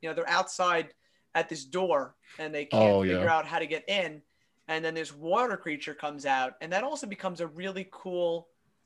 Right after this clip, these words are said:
Speaker 1: sequence as well. And I would say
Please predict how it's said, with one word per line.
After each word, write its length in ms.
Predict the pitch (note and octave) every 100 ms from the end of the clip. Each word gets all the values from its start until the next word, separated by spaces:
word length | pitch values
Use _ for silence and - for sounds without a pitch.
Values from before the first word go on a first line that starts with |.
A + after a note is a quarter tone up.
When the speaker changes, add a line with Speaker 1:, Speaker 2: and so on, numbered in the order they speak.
| _ _ _
Speaker 1:
sequence 520 | - - G#3 G3 F#3 F#3
as 120 | D#3+
well. 300 | F#3+ G3 F3+
And 320 | E3 E3+ E3+ E3+ _ _ _ _ _
I 100 | G3
would 180 | C4+ C#4+
say 580 | - - F#3+ F#3 F3+